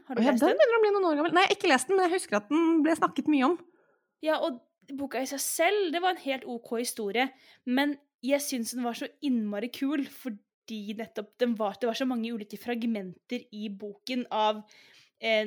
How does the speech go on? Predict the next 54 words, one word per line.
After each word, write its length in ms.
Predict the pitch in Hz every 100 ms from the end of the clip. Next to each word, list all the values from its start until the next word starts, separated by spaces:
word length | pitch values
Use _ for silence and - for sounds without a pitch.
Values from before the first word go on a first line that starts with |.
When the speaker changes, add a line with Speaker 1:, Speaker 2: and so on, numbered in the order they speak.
| 220
Speaker 1:
her 160 | 233 233
har 20 | 233
vi 60 | 233
skrevet 240 | 226 202
noen 160 | 226 202
brev, 480 | 220 226 240 240
og 80 | 226
så 100 | 240
er 60 | 220
det 80 | 214
litt 100 | 214
mer 100 | 208
tekst, 340 | 262 269 -
og 60 | 240
så 80 | 294
er 80 | -
det 80 |
telegram, 480 | 214 202 196 202 247 233
og 80 | 208
så 80 | 202
er 60 |
det 60 | 202
litt 80 | 202
mer 160 | 190 -
tekst, 320 | 277 - -
og 80 | 240
så, 80 | 247 - _ _
det 120 | 247
var 160 | 226 240
liksom 240 | 262 240
satt 320 | 233 294 -
sammen 560 | - - 202 202 226 277 277 _ _ _ _ _ _ _ -
av 100 | 233
Speaker 2:
Man 60 |
har 80 | 285
Speaker 1:
ulike 240 | 247 202 180
Speaker 2:
lekt 240 | - -
seg 160 | - 254
litt 240 | 330 - -
med 400 | 240 220 226 226
Speaker 1:
Ja. 220 | 262 302 349
Speaker 2:
formatet. 560 | 262 226 196 - 415 - _ _ _ _ _ _ _
Speaker 1:
Og 120 | 262
det 120 | 247 247
synes 220 | 247 220
jeg 120 | 233
er 40 | 233
kult. 480 | 202 - - - -
Speaker 2:
Ja, 140 | 233 392
det 160 | 392 480
er 100 | 339
faktisk 400 | 285 247 269 -
veldig 280 | 269 214 214
morsomt. 340 | 220 - -